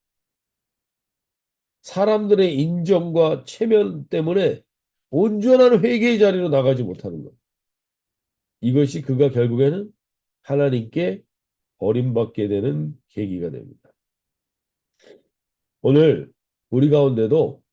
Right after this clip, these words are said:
이 죄 때문에, 저 죄 때문에, 이 잘못 때문에, 저 잘못 때문에 하나님이 나를 버린 것처럼 느껴질 때가 있습니다.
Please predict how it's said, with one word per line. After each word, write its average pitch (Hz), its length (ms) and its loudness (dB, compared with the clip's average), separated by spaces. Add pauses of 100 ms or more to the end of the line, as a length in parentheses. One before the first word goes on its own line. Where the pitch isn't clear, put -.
(400)
이 185 220 2
죄 135 300 0
때문에, 127 360 -2 (440)
저 175 220 4
죄 151 260 0
때문에, 135 380 0 (240)
이 226 240 4
잘못 208 400 2
때문에, 139 320 -2 (280)
저 196 220 4
잘못 202 400 2
때문에 98 320 -2 (580)
하나님이 202 600 -2 (260)
나를 127 500 0 (220)
버린 160 360 -2
것처럼 160 440 0
느껴질 135 380 -2
때가 117 160 -2
있습니다. - 360 -12